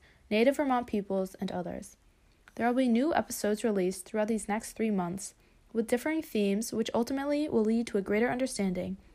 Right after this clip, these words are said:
of how Burlington's food system has been and continues to be influenced by the immigrants who live here. Though this project will not necessarily conclude with one definite answer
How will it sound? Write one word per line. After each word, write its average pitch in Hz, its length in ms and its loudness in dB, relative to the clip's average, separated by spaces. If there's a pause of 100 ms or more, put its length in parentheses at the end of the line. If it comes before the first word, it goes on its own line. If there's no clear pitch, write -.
(140)
of 214 120 -6
how 240 180 4
Burlington's 262 500 0
food 220 240 -2
system 202 440 -4 (320)
has 254 280 2
been 185 360 -2 (160)
and 240 280 0
continues 240 460 0
to 240 100 4
be 180 300 0 (720)
influenced 240 600 0
by 214 120 2
the 196 100 -2
immigrants 202 380 -2
who 208 100 -2
live 202 220 -2
here. - 320 -8 (760)
Though 254 140 4
this 392 160 2
project 254 440 2
will 233 80 -2
not 226 200 2
necessarily 220 540 0
conclude 208 560 2 (340)
with 220 120 -2
one 208 300 4
definite 214 380 2
answer 196 500 0